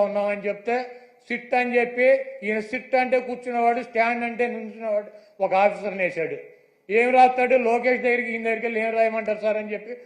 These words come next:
అడిగి రాస్తారా సిట్ రిపోర్టు? మీకు దమ్ముంటే సుప్రీంకోర్టు ప్రధాన న్యాయమూర్తితో విచారణ జరిపించండి, లేకపోతే సీబీఐతో విచారణ జరిపించండి.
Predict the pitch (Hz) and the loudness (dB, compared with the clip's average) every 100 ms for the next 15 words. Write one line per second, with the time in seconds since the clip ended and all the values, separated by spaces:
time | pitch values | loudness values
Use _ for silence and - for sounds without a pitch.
0 | - - 175 208 202 202 202 202 208 - | -16 -8 -4 0 2 2 2 0 0 -2
1 | - 208 220 214 208 254 269 - - - | -10 -8 -2 -2 0 0 0 -4 -18 -20
2 | _ _ _ _ _ 208 226 190 226 240 | _ _ _ _ _ -2 -2 2 0 2
3 | 262 240 254 220 233 226 254 247 247 240 | -2 2 2 2 -2 -6 -6 0 0 0
4 | - 214 233 254 233 233 233 233 226 233 | 0 2 2 0 0 -2 -2 -4 -6 0
5 | 208 - - - 185 208 240 240 240 233 | 0 0 -12 -18 -4 6 6 6 2 0
6 | 233 233 254 254 262 - - _ _ - | -4 -4 -2 0 0 -4 -18 _ _ 0
7 | 202 233 269 262 247 233 254 254 254 233 | 4 6 4 2 -2 2 4 4 2 2
8 | 226 233 240 240 240 226 226 240 240 | 2 2 2 2 -4 -4 -6 -4 -2